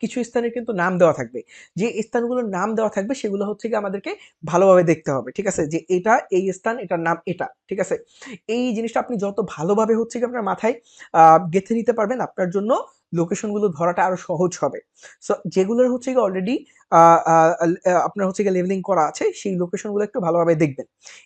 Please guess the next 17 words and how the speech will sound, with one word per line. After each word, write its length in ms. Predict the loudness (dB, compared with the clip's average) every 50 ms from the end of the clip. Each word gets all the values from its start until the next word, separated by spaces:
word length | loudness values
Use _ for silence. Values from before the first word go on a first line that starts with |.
| _
এরপর 220 | -4 0 4 4 4
হচ্ছে 200 | 4 2 -2 -4
গিয়ে 100 | -4 -6
আপনি 160 | -6 -6 -6
যেটা 140 | -4 -4 -4
করবেন, 300 | -4 -4 -4 -4 -4 -4
যে 80 | -6
কোশ্চেনগুলো 640 | -8 -6 -8 -8 -6 -4 -4 -4 -2 -2 -2 0 0
দেখবেন, 280 | 0 -2 -4 -8 -12 -14
যে 220 | -8 -6 -6 -6 -6 -8
আচ্ছা, 240 | -8 -6 -6 -6
কোনটা 320 | -6 -6 -8 -8 -6 -6 -6
কোনটা 200 | -8 -6 -6 -6
মিসিং 320 | -6 -6 -6 -8 -8 -8
আছে, 180 | -6 -6 -6 -6
কোনটা 300 | -6 -6 -6 -4 -4 -6
কোনটায় 340 | -4 -6 -2 0 0 0